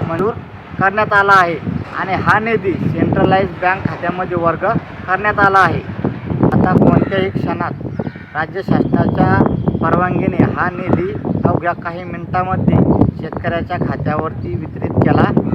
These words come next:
जाऊ शकतो. म्हणून एकतीस मार्च दोन हजार पंचवीस पूर्वी हा निधी शेतकऱ्याच्या खात्यावर वर्ग करण्यात येईल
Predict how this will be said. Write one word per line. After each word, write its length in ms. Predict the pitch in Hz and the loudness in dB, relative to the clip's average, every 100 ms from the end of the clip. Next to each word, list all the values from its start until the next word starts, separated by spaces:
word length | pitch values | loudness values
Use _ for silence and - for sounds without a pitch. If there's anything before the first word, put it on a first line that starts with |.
| - - | 0 2
जाऊ 220 | - 202 | 4 4
शकतो. 380 | 208 175 - - - - - - - | 4 0 0 -4 -4 -4 -4 -4 -4
म्हणून 320 | - 277 - - - | -6 -4 -2 -2 -2
एकतीस 440 | - - - 190 175 170 | -4 -4 -4 -6 -6 0
मार्च 280 | 165 180 - - | 2 2 -2 -6
दोन 160 | 170 | -6
हजार 220 | 160 170 - | -2 -2 -2
पंचवीस 420 | 175 175 214 202 | -6 -8 -8 -8
पूर्वी 340 | - 190 170 - - - - - | -4 -2 -2 -4 -4 -6 -10 -10
हा 180 | - 165 | -2 0
निधी 340 | 190 190 - 147 - - - - | 0 -2 -2 -4 -6 -4 -2 -2
शेतकऱ्याच्या 520 | 160 - 170 170 - - | -4 -4 0 2 2 2
खात्यावर 520 | - - 156 170 165 | 0 2 0 0 0
वर्ग 260 | 156 151 170 | 0 0 0
करण्यात 920 | - 147 151 170 165 - - - - | 2 0 0 -2 -2 -2 -2 -2 0
येईल 220 | 123 120 | 2 2